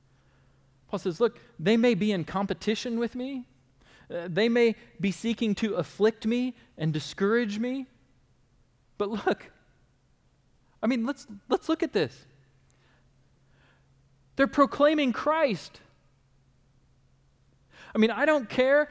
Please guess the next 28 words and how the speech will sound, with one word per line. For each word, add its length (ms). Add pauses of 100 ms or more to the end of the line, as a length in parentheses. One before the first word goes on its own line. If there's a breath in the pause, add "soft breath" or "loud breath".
(160 loud breath)
if 100
they're 160
more, 260
more 380
bold 400
because 300
I'm 100
in 120
prison 440 (160 loud breath)
or 120
if 60
they're 140
more 260
bold 360
for 100
some 240
other 220
reason. 400 (760 soft breath)
What 120
I 100
care 240
about 260
is 100
that 140
Christ 460
is 140
being 280
proclaimed. 760